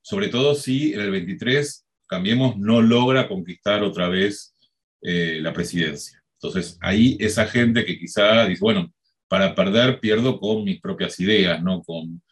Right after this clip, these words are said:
las ideas de los radicales o de los moderados, de los radicales por el Partido Radical", ¿no? Eh, yo no lo veo pla-, pla-, plausible, pero es una opción. La segunda opción es que, sí, esto languidezca,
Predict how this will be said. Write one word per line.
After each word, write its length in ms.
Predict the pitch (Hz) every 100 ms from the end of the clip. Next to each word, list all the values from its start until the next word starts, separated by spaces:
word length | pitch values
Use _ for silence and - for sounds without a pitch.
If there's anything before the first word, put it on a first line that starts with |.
| _ - _
las 200 | 87 87
ideas 180 | 95 98
de 60 | 95
los 160 | 85
radicales 680 | 90 87 87 98 98 95 90
o 100 | 87
de 60 | 85
los 160 | 85
moderados, 760 | 85 82 82 80 - _ - _ _ _ -
de 80 |
los 100 | 87
radicales 400 | 87 90 104 104 -
por 160 | 87
el 80 | 85
Partido 240 | 82 87 85
Radical", 440 | 82 78 76 73
¿no? 160 | 87 - _ - _ - - - - _ _
Eh, 840 | 104 101 98 95 92 92 90 90 92 - _ _ _ _
yo 200 | - 143
no 240 | 135 135
lo 100 | 127
veo 140 | 123 -
pla-, 240 | 127 123
pla-, 240 | 123 117 -
plausible, 460 | 117 127 147 180
pero 140 | 123 104
es 80 | 98
una 120 | 92
opción. 340 | - 85 76 _ _
La 100 | 95
segunda 360 | 120 143 175 151
opción 440 | - 175 208 196 -
es 160 | 104 -
que, 340 | 120 165 175
sí, 180 | - 123
esto 180 | 107 110
languidezca, 680 | 98 90 95 95 - -